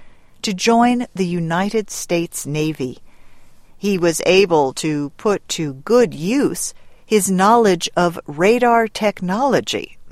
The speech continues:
that he had learned about because of his father's work. After graduating at the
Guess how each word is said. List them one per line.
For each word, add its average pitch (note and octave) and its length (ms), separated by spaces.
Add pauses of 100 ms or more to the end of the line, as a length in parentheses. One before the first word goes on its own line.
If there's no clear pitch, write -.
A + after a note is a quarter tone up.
that C#3+ 280 (140)
he E3+ 220
had D3 200
learned A3 380
about D3+ 460 (240)
because G#3 600
of E3+ 200
his E3 320
father's F#3 600
work. G#3 460 (1300)
After G#3+ 360
graduating G3 1000
at F3 240
the F3 80